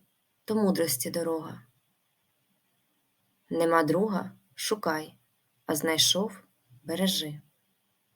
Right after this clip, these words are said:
Чоловік без друга, що їжа без солі. Бажаю вам мати поруч із собою вірних друзів і ніколи їх не втрачати.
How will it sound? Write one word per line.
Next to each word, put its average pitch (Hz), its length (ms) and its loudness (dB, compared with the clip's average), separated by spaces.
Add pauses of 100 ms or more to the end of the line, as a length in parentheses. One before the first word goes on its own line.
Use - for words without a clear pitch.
(580)
Чоловік 165 440 0
без 147 240 4
друга, 196 480 -2 (760)
що - 240 0
їжа 208 300 4
без 151 280 -2
солі. 156 360 -4 (1300)
Бажаю 196 440 2
вам 196 420 -2 (300)
мати 165 320 2
поруч 165 380 0
із - 160 2
собою 190 560 0 (1080)
вірних 156 500 2
друзів 151 460 0 (720)
і 160 120 0
ніколи 175 460 0
їх - 340 -12 (260)
не 214 120 0
втрачати. 180 680 -2